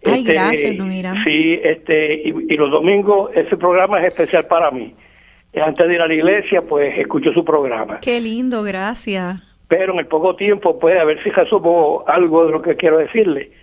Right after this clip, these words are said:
Speaker 2: El me-, la mejor universidad que uno tiene es la familia. Mi a-, me crié con unas abuelas que se sentaban con nosotras, me-, conmigo, mis hermanos, a darnos la cátedra de esto, de aquello, y la, lo, enseñaron a decir a uno buenos días, con el permiso,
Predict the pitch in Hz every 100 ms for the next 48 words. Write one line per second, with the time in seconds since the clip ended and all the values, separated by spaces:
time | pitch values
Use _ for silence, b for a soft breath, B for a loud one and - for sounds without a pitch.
0 | b b _ - 170 170 170 - 160 156
1 | 151 202 214 208 196 196 202 202 208 196
2 | 226 220 196 175 - 170 196 175 160 143
3 | 151 139 135 104 - b b _ 160 160
4 | 156 - 165 156 165 185 208 202 190 175
5 | 160 170 151 127 - b _ - 156 139
6 | 156 185 175 180 208 190 160 208 190 160
7 | 139 156 156 131 160 196 180 170 156 156
8 | 175 151 - b b - 147 147 165 185
9 | 185 - - - 170 175 156 135 120 127
10 | 180 - 185 151 - 226 202 190 B B
11 | _ - 180 156 160 - - - 170 165
12 | 180 170 180 190 185 202 180 185 165 165
13 | 151 151 208 165 - 143 151 151 160 156
14 | 165 226 226 196